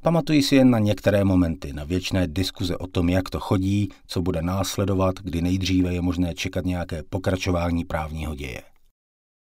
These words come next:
Žádná z těchto zprostředkovaných informací mě však neuklidňovala, spíše naopak. Získával jsem stále větší dojem, že teď mě mají tady a nikoho nezajímá, zda právem či neprávem.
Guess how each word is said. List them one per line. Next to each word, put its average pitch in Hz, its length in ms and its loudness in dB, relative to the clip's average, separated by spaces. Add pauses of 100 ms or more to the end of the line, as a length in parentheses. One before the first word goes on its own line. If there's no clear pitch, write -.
(120)
Žádná 135 540 6
z 139 80 4
těchto 123 300 -2
zprostředkovaných - 800 -4
informací 98 560 0
mě 98 120 0
však 90 200 0
neuklidňovala, 80 800 -2 (100)
spíše - 420 0
naopak. - 340 -4 (500)
Získával 139 560 6
jsem 135 200 4
stále 127 420 2
větší 95 440 0
dojem, 104 380 0
že 90 140 -2 (100)
teď - 240 -2
mě 101 200 2
mají 98 400 0
tady 95 280 -2
a - 100 -6
nikoho 95 420 0
nezajímá, 92 600 2
zda 80 140 -8 (100)
právem 87 440 -2
či - 160 -6
neprávem. 62 580 -10